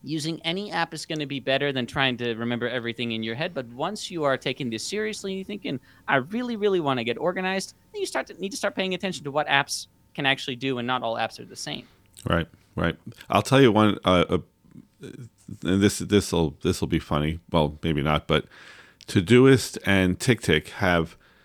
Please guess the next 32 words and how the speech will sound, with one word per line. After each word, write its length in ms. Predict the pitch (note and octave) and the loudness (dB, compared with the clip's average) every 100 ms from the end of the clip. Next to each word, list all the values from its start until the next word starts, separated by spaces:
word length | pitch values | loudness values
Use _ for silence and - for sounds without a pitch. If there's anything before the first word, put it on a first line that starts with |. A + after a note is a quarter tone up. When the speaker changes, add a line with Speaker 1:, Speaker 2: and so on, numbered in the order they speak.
| _ _ | _ _
Speaker 2:
they 460 | G#2 F#2 G#2 G#2 E2 _ _ _ _ | -6 2 6 4 2 _ _ _ _
gamify 800 | B2 B2 A2+ - F2+ D#2+ D#2 D#2+ _ _ _ _ _ | 4 6 4 4 2 4 2 -2 _ _ _ _ _
th-, 100 | - D3 C#3+ A2 | -6 -4 -4 -8
Speaker 1:
Mm. 180 | E2+ | -6
Speaker 2:
the, 380 | E2+ F2 E2+ E2+ - _ | 2 4 4 2 -2 _
uh, 80 | - - | -14 -10
the 240 | E2 F#2 | 0 2
act 280 | G2 F#2 - | 4 0 2
of, 280 | F2+ E2 - | -2 -2 -2
of 220 | F2 E2+ | -2 -2
keeping 360 | - G#2 F#2 E2+ | 0 0 2 2
up 160 | D#2+ | 0
with 100 | D#2 | -2
it. 140 | - - - | -4 -8 -2
So, 220 | G2 F2 | 2 2
for 180 | - F2+ | 2 -2
example, 380 | D#2 F2 E2+ D#2 | 0 0 0 -2
Speaker 1:
Yeah. 60 | - | -2
Speaker 2:
Todoist, 420 | F2+ A2+ A2 G2+ - | 4 6 6 4 -2
you 60 | E2+ | -4
said, 280 | - F#2+ - _ - | 2 2 0 _ -14
"I 80 | - | -4
wanna 300 | F2 F2 D#2+ D#2+ _ _ - - - - _ | 0 2 0 -4 _ _ -20 -20 -20 -20 _
do 140 | G#2 | 4
five 300 | F#2+ G#2+ G2+ | 6 4 2
things 280 | - G2 F2+ | 2 0 0
a 40 | F2+ | 2
day, 460 | G#2 F#2 F2+ F2+ | 6 6 6 4
so 240 | E2+ - F2+ | 2 0 4
many 180 | F2+ | 4
things," 480 | E2 F#2+ F2+ E2+ - | 4 2 2 0 0
whatever. 300 | F#2 F2 E2 | 4 4 2